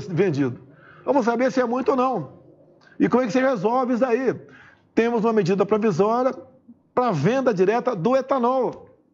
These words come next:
O que acontece hoje em dia, né, sem a medida provisória? A usina tá aqui, produz álcool. Anda trezentos quilômetros caminhão-tanque. Às vezes o caminhão-tanque nem, nem descarrega,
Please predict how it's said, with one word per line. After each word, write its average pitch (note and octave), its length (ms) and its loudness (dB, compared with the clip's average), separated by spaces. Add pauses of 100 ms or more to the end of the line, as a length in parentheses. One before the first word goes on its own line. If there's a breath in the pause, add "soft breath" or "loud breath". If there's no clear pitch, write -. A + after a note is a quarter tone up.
(420 soft breath)
O F#3 140 2
que F#3+ 80 2
acontece A3 720 0 (840 loud breath)
hoje F3+ 220 2
em F#3+ 60 2
dia, D3+ 260 2
né, E3 340 -2
sem F3+ 240 0
a F#3+ 60 0
medida E3+ 300 0
provisória? C3+ 500 -2 (420 loud breath)
A D#3 80 2
usina G#3+ 400 0
tá A3+ 140 0
aqui, B3+ 260 -2 (400)
produz G#3+ 360 2
álcool. E3 320 -2 (640)
Anda A#3 220 2
trezentos A#3 520 0
quilômetros A3+ 260 -2
caminhão-tanque. G3+ 560 -2 (1120 loud breath)
Às F#3 280 2
vezes B3 180 2
o A#3 60 -4
caminhão-tanque G#3 560 2
nem, G#3 520 0 (300 soft breath)
nem A#3+ 220 2
descarrega, G#3 640 -2